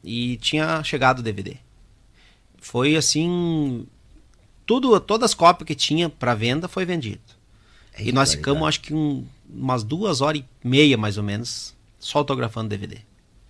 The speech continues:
Speaker 2: Olha aí.
Speaker 1: Fechado no camarim lá, entrava um, batia foto, dizia
Speaker 2: Uhum.
Speaker 1: autógrafo. Foi uma loucura, assim, esse D V D.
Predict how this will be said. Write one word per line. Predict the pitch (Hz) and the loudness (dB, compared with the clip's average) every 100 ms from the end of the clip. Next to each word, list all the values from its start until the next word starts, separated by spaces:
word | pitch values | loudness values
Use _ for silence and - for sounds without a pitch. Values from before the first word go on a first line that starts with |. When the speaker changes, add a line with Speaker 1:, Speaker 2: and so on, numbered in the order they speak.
| - | -20
Speaker 2:
Olha | 67 90 90 | -10 -8 -8
aí. | 82 80 - _ _ _ | -8 -12 -16 _ _ _
Speaker 1:
Fechado | - 113 107 110 | -8 -4 0 -2
no | 113 | -2
camarim | 113 107 101 107 | -4 -2 0 0
lá, | 110 101 | 0 0
entrava | 120 117 110 113 107 | 0 -2 0 0 0
um, | 123 | -2
batia | 110 107 107 | -4 -6 -10
foto, | - 104 127 - | -8 -8 -8 -6
dizia | 98 78 87 | -4 -2 -2
Speaker 2:
Uhum. | 101 | -2
Speaker 1:
autógrafo. | 113 107 - 113 - - _ _ - - - _ _ | -4 -4 -4 -6 -12 -20 _ _ -20 -20 -20 _ _
Foi | - | -6
uma | 120 131 | -2 0
loucura, | 135 131 - 127 | -2 -4 -4 -4
assim, | 107 107 | -4 -6
esse | 104 | -8
D | 104 | -10
V | 95 | -10
D. | 95 | -10